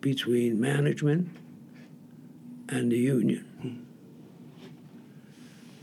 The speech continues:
And you have to be completely aware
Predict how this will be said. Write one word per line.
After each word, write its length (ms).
And 680
you 420
have 320
to 120
be 400
completely 760
aware 400